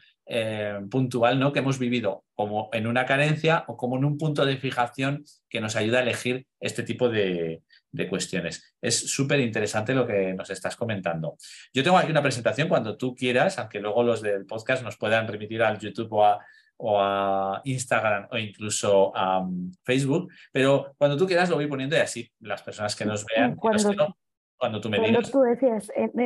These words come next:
Speaker 2: deci-, eh, llévalo tú, llévalo, lo vas
Speaker 1: Venga,
Speaker 2: llevando.
Speaker 1: perfecto, pues vamos para allá, vamos a ir con la primera parte que, que, que vamos a construir aquí. ¿Lo estamos viendo? ¿Sí? ¿Tú lo ves? Perfecto.
Speaker 2: Así es.
Speaker 1: Vale, pues aquí
Speaker 2: Sí.
Speaker 1: tenemos, bueno,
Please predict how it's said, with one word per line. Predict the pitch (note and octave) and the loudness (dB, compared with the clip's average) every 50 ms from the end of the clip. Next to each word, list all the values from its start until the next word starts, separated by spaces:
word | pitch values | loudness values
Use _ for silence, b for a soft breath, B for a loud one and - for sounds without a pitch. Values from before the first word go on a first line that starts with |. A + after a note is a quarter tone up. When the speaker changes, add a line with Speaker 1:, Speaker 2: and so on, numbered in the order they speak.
| F#3 G3 | 0 2
Speaker 2:
deci-, | A3+ B3+ B3+ - - C4+ C4+ - | 4 2 2 2 2 0 0 2
eh, | - A3+ G#3+ | 0 0 2
llévalo | G3 C4+ C4+ C4+ C#4 C#4 B3+ G#3+ - | 4 4 6 6 6 4 2 2 0
tú, | - G#3 F#3 | -2 -2 -2
llévalo, | G3+ G3+ G3+ G#3 G#3+ A3 A#3 G#3 F#3 | -2 -2 -2 0 0 0 0 0 0
lo | F3+ F#3 F#3 | -2 -2 -2
vas | F#3+ G3 G3 F#3 | -2 -2 -4 -2
Speaker 1:
Venga, | G3 A3+ G#3+ G#3 G#3+ G#3 | 0 0 2 4 2 2
Speaker 2:
llevando. | G#3 - | 4 2
Speaker 1:
perfecto, | B3+ B3+ - D3+ - D#3+ F3 F3+ - | 2 4 4 2 2 4 2 2 4
pues | C#3+ C#3 C#3+ | 4 4 4
vamos | E3 G3+ G#3 - | 4 4 4 4
para | - - D#3 | 4 6 6
allá, | C#3+ B2+ A#2 A#2+ | 6 8 6 6
vamos | D3 F#3 F#3 G3 | 6 6 4 2
a | G#3+ | 2
ir | G3+ - | 0 2
con | - F3 E3+ | 0 2 4
la | D#3+ D#3 D3+ | 4 4 2
primera | - C#3+ C3 C3 C3 B2+ B2+ B2 A#2 A2+ - | 2 -2 -2 -2 0 2 4 4 2 2 2
parte | B2 B2 A#2+ - C3 A#2+ - | 0 0 0 -2 -6 -10 -10
que, | - A2+ G#2+ G#2 G2+ G2+ G2 G2 F#2+ F#2+ F#2+ F2+ - | -8 -6 -6 -4 -4 -4 -4 -4 -4 -4 -6 -8 -8
que, | - G2 F#2 F#2 F#2 F#2 | -8 -8 -6 -6 -8 -8
que | F#2 F#2+ F#2 F#2 | -8 -8 -8 -8
vamos | F#2 F#2 G2+ G2+ G#2+ G#2+ - | -4 -2 -2 -2 0 -2 -2
a | A2 G#2+ - | -2 -4 -2
construir | - A2 G#2 G2+ - - G2+ G#2 G#2 A2 | -2 -4 -4 -6 -8 -8 -6 -2 0 0
aquí. | G#2+ G2 - B2+ - - | 0 0 -2 -4 -6 -4
¿Lo | - G2 | -6 -8
estamos | G2 - G#2+ G#2+ G#2+ G#2 | -8 -6 -8 -8 -6 -4
viendo? | A2+ C3 D#3+ F#3 F#3 | -2 -2 0 0 0
¿Sí? | - - E3 G3+ B3 | 0 -2 -4 -4 -4
¿Tú | - B2+ | -2 -2
lo | B2 A#2+ | 0 2
ves? | D3 F#3+ F#3 - - _ _ _ _ _ - F3 | 2 0 -2 -4 -10 _ _ _ _ _ -20 -8
Perfecto. | E3+ F#3+ F#3+ - - - - _ - - - | -6 -6 -6 -6 -8 -10 -10 _ -16 -12 -10
Speaker 2:
Así | F3+ F3+ - F#3+ | -10 -8 -6 -4
es. | F#3 E3+ E3+ F3 F3 F3 - - - _ _ _ _ _ | -2 -2 -2 -4 -4 -8 -12 -18 -20 _ _ _ _ _
Speaker 1:
Vale, | - G#2 C#3+ D3+ | 0 0 2 2
pues | D#3+ C#3 C#3+ | 2 2 2
aquí | D3 C#3+ D#3 | 2 2 2
Speaker 2:
Sí. | F#3 G#3 | 2 2
Speaker 1:
tenemos, | F3+ E3+ E3 - D3 C#3 C3+ C3 B2 | 2 2 4 4 4 4 4 4 2
bueno, | A#2+ G#2 G#2 A#2+ C#3 - | 0 0 0 -2 -6 -8